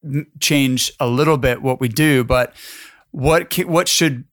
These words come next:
recruiters and recruitment business owners be doing now to p-, really be prepared?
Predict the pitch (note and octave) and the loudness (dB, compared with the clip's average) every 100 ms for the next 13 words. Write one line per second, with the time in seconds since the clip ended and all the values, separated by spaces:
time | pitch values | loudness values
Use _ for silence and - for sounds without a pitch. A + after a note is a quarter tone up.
0 | G3+ C#3 D#3 - D3+ D3 C3+ C3+ B2 C#3+ | -12 -4 -4 0 2 2 2 0 0 0
1 | C3+ C3+ A#2+ - C3 A#2+ - A#2+ B2+ B2 | 0 0 0 0 0 0 -2 -2 0 2
2 | A#2 A#2+ B2+ B2 A#2 A2 - A#2 - - | 2 0 0 0 -2 -2 -6 -8 -10 -4
3 | B2+ A#2 A2 B2 B2 A2+ - A2+ A2 G#2+ | -2 -2 -2 -2 -2 -2 0 0 -2 -8